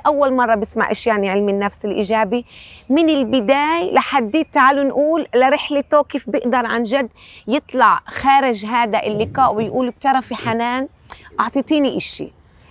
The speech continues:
أنت خليتيني هلأ ألاحظ أشياء اللي أنا مش ملاحظها". أول إشي زي ما أنتوا شايفين، إحنا موجودين هنا في الخارج، موجودين في مركز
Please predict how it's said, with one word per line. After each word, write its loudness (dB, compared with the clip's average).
أنت 0
خليتيني 2
هلأ 2
ألاحظ 2
أشياء -2
اللي 0
أنا -2
مش -6
ملاحظها". -4
أول 4
إشي -2
زي 0
ما -2
أنتوا -4
شايفين، -4
إحنا -4
موجودين -2
هنا -2
في -6
الخارج، 0
موجودين -2
في -4
مركز -2